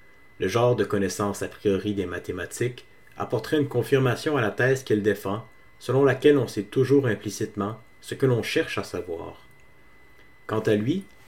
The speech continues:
Aristote s'intéresse déjà aux mathématiques pour elles-mêmes et en circonscrit l'objet. Les mathématiques portent sur les êtres non séparables et immobiles,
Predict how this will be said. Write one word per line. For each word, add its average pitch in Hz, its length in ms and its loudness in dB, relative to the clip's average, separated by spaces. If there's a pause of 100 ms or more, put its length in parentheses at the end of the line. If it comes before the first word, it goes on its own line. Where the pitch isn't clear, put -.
(160)
Aristote 131 440 0
s'intéresse 120 560 0
déjà 120 240 4
aux 151 80 2
mathématiques 110 640 -2
pour 110 180 2
elles-mêmes 101 440 0 (400)
et 113 40 -4
en 110 80 -2
circonscrit 160 640 -2
l'objet. 98 380 0 (880)
Les 101 80 -2
mathématiques 120 720 0
portent - 220 -2
sur 107 160 -2
les 95 200 -2
êtres 95 220 -2
non 104 180 0
séparables 95 680 -4 (100)
et 98 120 -4
immobiles, 101 680 -2